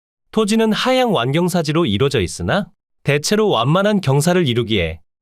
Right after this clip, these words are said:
토목공사 비용도 과하지 않을 듯하며 형상 자체가 깔끔한 편이라 유실되는 면적도 많지 않습니다.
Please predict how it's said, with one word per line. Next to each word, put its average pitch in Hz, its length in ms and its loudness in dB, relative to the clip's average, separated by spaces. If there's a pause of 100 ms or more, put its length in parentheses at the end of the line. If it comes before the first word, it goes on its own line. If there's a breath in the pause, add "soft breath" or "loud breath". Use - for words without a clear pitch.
(120)
토목공사 233 680 0
비용도 160 480 0
과하지 135 420 -2
않을 110 220 -2
듯하며 117 560 -4 (380)
형상 196 440 0
자체가 151 460 -2
깔끔한 180 540 -2
편이라 135 520 -4 (240)
유실되는 202 580 2
면적도 156 500 0
많지 110 380 -2
않습니다. 92 640 -2